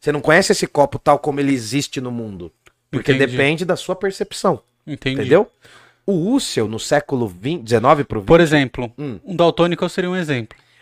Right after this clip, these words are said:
Speaker 1: O daltônico, ele tem uma outra percepção de cores. Então, o sim, então isso, isso prova o quê? Se eu pego um daltônico, nossa, eu tive um aluno daltônico.
Speaker 2: Hum.
Speaker 1: E eu usei ele de experiência já. Eu acho que eu fiz bullying com ele, mas tudo bem.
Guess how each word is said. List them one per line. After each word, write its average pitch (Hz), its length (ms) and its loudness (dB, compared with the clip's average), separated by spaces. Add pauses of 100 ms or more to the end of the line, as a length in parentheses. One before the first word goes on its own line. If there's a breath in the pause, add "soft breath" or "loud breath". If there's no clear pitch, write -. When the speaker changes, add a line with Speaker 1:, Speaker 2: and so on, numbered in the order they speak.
(100)
Speaker 1:
O 156 60 -6
daltônico, 147 560 4
ele 175 120 6
tem 180 120 2
uma 170 120 6
outra 160 220 6
percepção 185 480 0
de 180 100 -8
cores. 151 480 -2 (320)
Então, 131 520 2
o 151 80 -2
sim, 151 300 -2 (160)
então 190 300 0
isso, 202 340 -2
isso 202 220 -4
prova 202 260 0
o 220 40 -8
quê? - 260 -4 (240 soft breath)
Se - 120 -2
eu 208 40 4
pego 214 240 2
um 208 80 -2
daltônico, 135 840 0
nossa, 104 260 -8
eu 92 40 -12
tive 110 240 -12
um 95 100 -12
aluno 85 260 -14
daltônico. 82 600 -16 (100)
Speaker 2:
Hum. 143 240 2 (120)
Speaker 1:
E 98 60 -8
eu 104 100 -2
usei 104 220 -2
ele 98 140 -2
de 87 80 -12
experiência 90 720 -10
já. 82 200 -12 (600)
Eu 87 100 -6
acho 92 160 -6
que - 60 -12
eu 98 40 -6
fiz 113 220 -8
bullying 87 340 -2
com 80 220 -12
ele, 78 140 -8
mas 98 160 -2
tudo 120 240 -2
bem. 87 180 -6